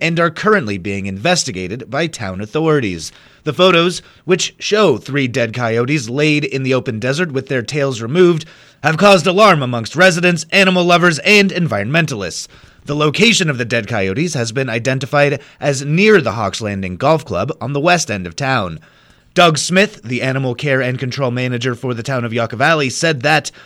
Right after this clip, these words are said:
while he had not personally seen the social media posts,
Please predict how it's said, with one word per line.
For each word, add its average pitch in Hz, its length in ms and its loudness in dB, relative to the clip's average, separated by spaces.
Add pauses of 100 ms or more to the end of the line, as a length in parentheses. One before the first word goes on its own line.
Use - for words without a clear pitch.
(100)
while 139 240 4
he 156 100 0
had 156 120 2
not 147 260 2 (220)
personally 165 760 0 (280)
seen 175 400 -2 (180)
the 139 160 -6
social 160 340 -2
media 160 260 2
posts, 175 440 0